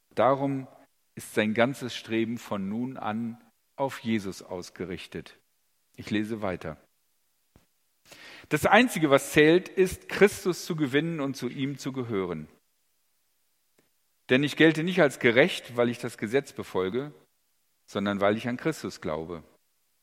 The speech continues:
Das ist die Gerechtigkeit, die von Gott kommt und deren Grundlage der Glaube ist. Christus und die Kraft seiner Auferstehung möchte ich erfahren.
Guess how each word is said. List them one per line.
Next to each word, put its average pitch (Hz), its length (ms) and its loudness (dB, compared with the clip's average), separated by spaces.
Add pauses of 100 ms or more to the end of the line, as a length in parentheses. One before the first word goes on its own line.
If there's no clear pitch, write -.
(220)
Das - 220 6
ist 160 140 -10
die 151 100 -4
Gerechtigkeit, 123 840 -2 (680)
die 131 80 -4
von 131 200 -2
Gott 151 240 2
kommt 185 320 2
und 139 120 0
deren 127 300 2
Grundlage 131 580 2
der 135 140 -2
Glaube 92 380 0
ist. - 380 -12 (840)
Christus - 400 4
und 160 120 -4
die 143 60 -4
Kraft 175 300 2
seiner 143 260 2
Auferstehung 135 600 0
möchte 120 280 -4
ich 120 180 -8
erfahren. 104 600 -6